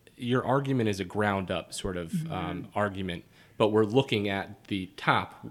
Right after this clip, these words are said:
Speaker 1: as you, you know, you're making the argument. So it's, so it's very interesting, and it's a different perspective. But,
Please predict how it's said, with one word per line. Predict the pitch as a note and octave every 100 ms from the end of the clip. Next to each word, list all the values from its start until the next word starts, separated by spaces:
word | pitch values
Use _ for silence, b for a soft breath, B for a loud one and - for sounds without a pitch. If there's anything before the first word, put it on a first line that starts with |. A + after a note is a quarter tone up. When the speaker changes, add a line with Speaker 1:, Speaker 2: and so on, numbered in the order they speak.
| -
Speaker 1:
as | G#2+ G2+
you, | G#2
you | A2+
know, |
you're | G2+
making | G#2 F#2+ G2+
the | G2
argument. | G#2 F#2
So | -
it's, | G2+ - G#2
so | A2
it's | F#2+
very | - C3 B2 A2
interesting, | G#2 G#2 - G2
and |
it's | F#2+
a | G2+
different | - B2+ A2+
perspective. | - - G2+ F#2+ F2+ F2+
But, | F#2+ -